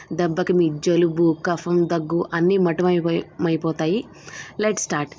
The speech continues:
ముందుగా టమాటాలు పండినవి ఒక ఐదారు తీసుకోండి. వాటిని సన్నగా ముక్కలు కోసి చారు పెట్టే గిన్నెలో వేసేసుకొని, మనం చారు ఎన్నైతే పెట్టుకుంటామో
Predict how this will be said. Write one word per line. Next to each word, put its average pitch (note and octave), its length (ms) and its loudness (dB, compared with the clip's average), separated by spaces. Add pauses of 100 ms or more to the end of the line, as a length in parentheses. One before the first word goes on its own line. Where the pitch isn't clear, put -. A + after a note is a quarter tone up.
(340)
ముందుగా F#3 480 2 (160)
టమాటాలు E3+ 500 2
పండినవి E3 520 2
ఒక E3 200 0
ఐదారు D#3 260 0
తీసుకోండి. D#3+ 500 0
వాటిని E3 320 0
సన్నగా D#3+ 380 -2
ముక్కలు D#3+ 320 -2
కోసి F#3+ 440 -2 (480)
చారు E3+ 320 -2
పెట్టే E3+ 280 0
గిన్నెలో D#3 520 0 (560)
వేసేసుకొని, E3 760 0 (580)
మనం F#3 240 0 (100)
చారు F3+ 180 0
ఎన్నైతే F3+ 500 2
పెట్టుకుంటామో D#3+ 680 0